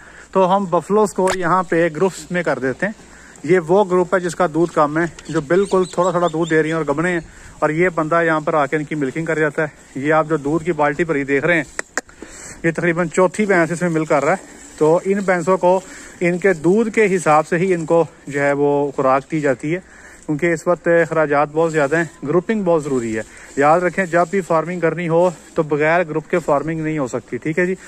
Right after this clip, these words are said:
वो बंदा सामने बैठा चवाई भी नोट कर रहा है। अब आपको अगले ग्रुप की तरफ लेके जाते हैं, जो हमारा नेक्स्ट ग्रुप है। ये हम एंटर हो चुके हैं जी हमारी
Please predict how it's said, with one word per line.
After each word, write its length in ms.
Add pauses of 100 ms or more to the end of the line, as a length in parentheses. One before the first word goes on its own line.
(260)
वो 80
बंदा 280
सामने 320
बैठा 240
चवाई 240
भी 120
नोट 200
कर 180
रहा 120
है। 120
अब 160
आपको 300
अगले 280
ग्रुप 260
की 60
तरफ 200
लेके 200
जाते 280
हैं, 100 (380)
जो 100
हमारा 200
नेक्स्ट 240
ग्रुप 240
है। 60 (600)
ये 120
हम 200
एंटर 220
हो 120
चुके 220
हैं 80
जी 100
हमारी 340